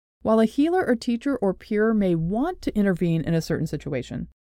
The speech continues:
they can't do so without explicit permission from that soul. The embodied life record of our soul book, in these cases, has the ability to act as our advocate, giving permission for intervention and support up to a certain point.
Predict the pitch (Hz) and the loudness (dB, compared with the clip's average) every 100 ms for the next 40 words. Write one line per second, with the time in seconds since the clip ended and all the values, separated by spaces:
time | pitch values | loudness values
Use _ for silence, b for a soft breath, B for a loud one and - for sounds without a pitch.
0 | _ _ - 185 254 349 277 320 311 320 | _ _ -6 0 2 2 0 0 4 2
1 | 277 262 240 214 - - 208 233 240 277 | 4 2 0 -2 -8 -8 2 2 2 -4
2 | - - 220 220 302 - 202 202 202 185 | -4 -2 2 4 2 0 -2 0 -2 0
3 | 180 - - 220 - - _ _ _ _ | -2 -4 -8 -8 -8 -16 _ _ _ _
4 | _ _ _ _ - 175 165 160 202 294 | _ _ _ _ 2 4 4 4 2 2
5 | 190 175 208 220 226 247 208 165 170 180 | 2 0 0 0 2 2 2 0 0 -2
6 | 190 240 254 - 175 170 180 208 151 143 | -2 -4 -6 -4 2 2 2 0 -2 -4
7 | - 160 - _ _ _ _ 247 294 - | -6 -10 -10 _ _ _ _ -2 -2 -2
8 | 320 320 240 233 233 233 254 - 180 185 | 0 2 4 6 4 0 -4 -6 -4 -4
9 | - 190 190 - 196 208 185 - - - | -2 0 0 -2 -2 -2 -2 -6 -12 -16
10 | _ _ _ _ - 170 185 175 - 175 | _ _ _ _ 0 2 4 0 -2 0
11 | 180 214 262 247 - - 220 226 226 175 | 0 2 0 0 -2 -2 -2 0 0 0
12 | 170 196 175 175 190 226 233 175 165 - | 0 0 -2 0 -2 -2 -2 0 0 0
13 | 185 - 175 160 139 - - - - | -4 -2 -4 -4 -6 -8 -10 -14 -16